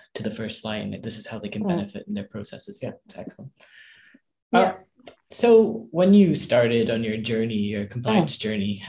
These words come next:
Speaker 1: <laughs> is there any advice that you wish someone had given you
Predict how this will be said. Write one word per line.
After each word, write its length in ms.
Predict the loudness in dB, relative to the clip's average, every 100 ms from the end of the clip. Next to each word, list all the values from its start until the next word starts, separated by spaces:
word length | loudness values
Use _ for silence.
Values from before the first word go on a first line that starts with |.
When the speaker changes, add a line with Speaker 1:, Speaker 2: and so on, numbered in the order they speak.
| -10
Speaker 1:
<laughs> 140 | -10 -8
is 140 | -2
there 160 | 2 2
any 140 | 0
advice 400 | -4 -6 -8 -8
that 140 | -10 -8
you 180 | -8 -8
wish 680 | -6 -2 -2 -2 -4 -4
someone 320 | -4 -6 -6
had 240 | -6 -8 -6
given 340 | -6 -6 -4
you 300 | -4 -6 -10